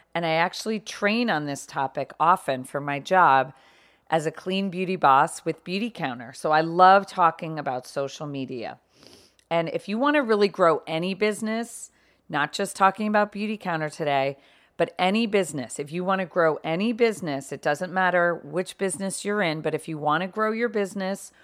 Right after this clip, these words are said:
or you just wanna connect with others in your community for whatever reason,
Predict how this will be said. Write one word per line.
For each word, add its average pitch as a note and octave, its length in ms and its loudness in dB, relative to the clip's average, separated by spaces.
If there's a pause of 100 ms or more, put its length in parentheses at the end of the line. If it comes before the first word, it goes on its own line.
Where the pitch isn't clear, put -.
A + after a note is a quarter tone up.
(240)
or F#3+ 160 4
you F#3+ 160 0
just G#3 380 0
wanna A3+ 240 -4
connect F3+ 580 -2
with F3 220 -8
others E3 400 2
in D#3 140 -6
your D#3 120 -4
community D#3 680 -4
for - 180 -6
whatever D3+ 560 -2
reason, F3+ 600 -4